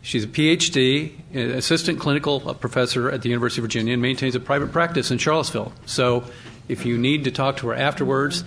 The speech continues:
she has office hours. Professor Jay earned her P H D in clinical psychology and in gender studies from the University of California at Berkeley,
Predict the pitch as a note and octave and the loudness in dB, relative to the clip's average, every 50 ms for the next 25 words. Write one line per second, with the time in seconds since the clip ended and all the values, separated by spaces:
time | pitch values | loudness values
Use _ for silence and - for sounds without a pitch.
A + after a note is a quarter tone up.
0 | - - - - B2 A2+ C3 C3 B2 D#3+ E3 D#3+ D#3 - - A#2+ G2+ G2 G2 G2 | -10 -12 -8 -4 -2 0 0 2 2 2 2 2 0 0 0 0 -2 -2 -4 -4
1 | - - - - - - - - - - - - - - - - - - - - | -4 -6 -6 -8 -14 -12 -10 -10 -10 -10 -10 -10 -8 -4 -2 -2 -2 -2 -6 -8
2 | - - - - - - - - - - C3+ - D3+ D3+ - D3 C3+ E3 E3 E3+ | -12 -14 -16 -16 -16 -16 -14 -8 -4 0 2 4 4 4 4 4 6 6 6 6
3 | F3 E3 D#3 C#3+ C#3+ A#2+ E3+ D#3+ D3+ D3 D3+ D3+ D3 D3+ D3+ C3+ D3+ - D#3 D3+ | 6 4 4 2 2 4 4 4 4 4 4 4 4 4 4 4 4 4 2 4
4 | C#3+ C#3+ C3 - C#3 B2 - - C3+ C3+ C#3+ C#3+ C#3 D3 C#3 A#2+ A#2 B2+ - A#2+ | 4 2 2 2 2 2 2 2 4 4 4 4 4 2 2 2 2 0 0 0
5 | A2 - C3 B2+ A#2 A#2 - - - E3 E3+ C#3+ B2 - - A#2+ A#2 A#2+ B2+ A#2+ | 2 2 2 4 2 2 0 2 4 4 4 4 4 2 2 2 2 2 2 2
6 | B2+ A#2+ - B2 G#2 - - C3 B2 B2 - - B2+ B2 B2 A#2+ A#2+ A#2+ A#2+ G#2 | 2 0 0 0 -2 -2 0 0 0 0 0 0 0 2 2 2 0 -2 -4 -4
7 | - - C3+ C#3+ C#3+ C#3 B2 D3+ F3 | 0 2 2 2 4 2 2 2 0